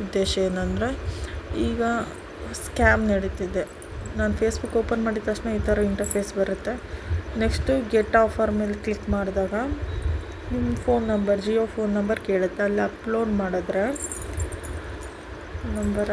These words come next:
ಅಪ್ಡೇಟ್ ಮಾಡಿ, ನೆಕ್ಸ್ಟ್ ರೀಚಾರ್ಜ್ ಅಂತ ಕೊಟ್ರೆ ನೋಡಿ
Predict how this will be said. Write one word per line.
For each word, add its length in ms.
ಅಪ್ಡೇಟ್ 400
ಮಾಡಿ, 240
ನೆಕ್ಸ್ಟ್ 320
ರೀಚಾರ್ಜ್ 420
ಅಂತ 240
ಕೊಟ್ರೆ 320
ನೋಡಿ 240